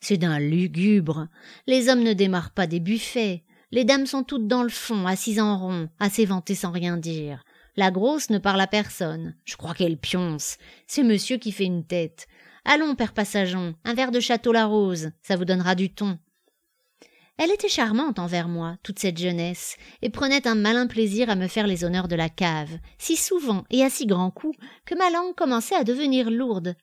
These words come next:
incertaine, et, comme me disaient ces jeunes gens dans leur langage un peu libre, « Mon oncle, vous bafouillez ». Heureusement que le dernier des effendis venait d'arriver et qu'il n'y avait plus personne à annoncer, car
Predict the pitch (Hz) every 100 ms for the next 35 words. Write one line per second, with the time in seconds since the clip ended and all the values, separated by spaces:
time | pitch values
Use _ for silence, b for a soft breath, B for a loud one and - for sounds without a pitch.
0 | - 285 - 240 - 262 202 165 160 B
1 | B B 240 240 233 214 196 190 180 190
2 | 214 190 170 170 170 202 180 156 160 165
3 | 175 180 160 151 139 196 381 233 147 156
4 | b b b - 202 214 220 190 - 156
5 | - 196 247 226 208 190 185 311 269 -
6 | _ b b b b b b - 262 208
7 | 233 302 185 165 165 196 226 220 156 185
8 | - 165 156 156 226 190 165 160 147 151
9 | 139 180 - B B 254 240 302 226 196
10 | 233 226 180 170 - 240 170 151 156 208
11 | - 156 139 - 175 143 -